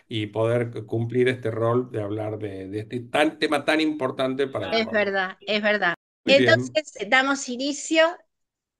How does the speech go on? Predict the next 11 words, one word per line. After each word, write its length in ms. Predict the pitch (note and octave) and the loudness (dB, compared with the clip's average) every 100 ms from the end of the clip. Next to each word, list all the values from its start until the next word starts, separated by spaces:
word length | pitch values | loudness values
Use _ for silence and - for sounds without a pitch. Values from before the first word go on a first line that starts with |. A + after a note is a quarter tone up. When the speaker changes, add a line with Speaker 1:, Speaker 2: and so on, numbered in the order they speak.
| _ _ - | _ _ -2
Speaker 2:
Eh, 460 | A3 A3 G#3+ G#3+ G#3+ - | -2 0 -2 -2 -2 -2
es 200 | C4 D#4 | -2 -2
un 140 | C#4 | -6
placer 360 | C4+ B3+ C#4+ C#4+ | -4 -2 -2 -2
para 220 | C4+ B3+ | -4 -4
mí 160 | A#3 C4 | -4 -4
presentarles 800 | C4 B3+ B3 G#3+ A3 A#3 B3 A#3+ | -2 -2 -2 -2 0 0 0 0
a 60 | |
la 140 | G#3 G3+ | 0 -2
doctora 440 | G3+ - A3+ A#3 | -4 -2 -2 0
María 680 | G#3+ G3+ G#3+ A3+ G#3+ G#3 G3 | -2 -4 -2 0 0 0 -4